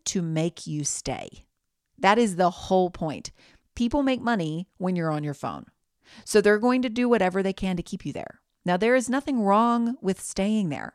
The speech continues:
There's nothing wrong with staying there. But if you want to have a different intention with your time at certain times of the day or whenever you open your phone,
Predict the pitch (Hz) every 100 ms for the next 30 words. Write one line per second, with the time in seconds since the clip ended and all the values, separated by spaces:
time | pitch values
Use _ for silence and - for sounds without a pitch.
0 | - 202 190 214 226 247 240 190 180 180
1 | 185 185 151 104 - - - - 208 214
2 | 214 196 196 247 320 - 196 196 202 180
3 | 165 180 - 185 - 165 - 226 233 -
4 | 165 160 160 156 151 - 247 233 151 151
5 | 254 _ _ _ - - - 180 160 170
6 | 156 147 156 143 135 160 226 - 170 151
7 | 147 147 147 143 - 143 - 254 226 160
8 | 175 247